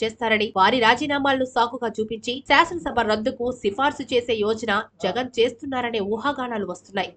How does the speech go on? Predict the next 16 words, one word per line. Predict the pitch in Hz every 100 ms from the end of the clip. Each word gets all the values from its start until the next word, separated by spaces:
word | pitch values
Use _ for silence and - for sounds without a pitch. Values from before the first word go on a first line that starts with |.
| 214 262
జగన్ | 302 392 381
రెడ్డి | 311 285
సర్కార్ | 277 277 269 262 220
అనుభవమేమీ | 240 269 277 254 233 233 208
లేని | 214 220 226 - 196
నిర్ణయాలతో | 196 233 247 233 233 202 - - 214
ఏపీ | 254 240 220
జనం | 214 214 202
నెత్తిపై | 202 262 254 247 226
ఇప్పటికే | 226 302 294 277 285 190
మోయలేనంత | 190 247 302 302 269 254 220
అప్పుల | 226 302 277
భారం | 220 180 190
పడింది. | 185 190 185
రాష్ట్ర | 208 233 226 220
ఖజానాలో | 202 233 240 220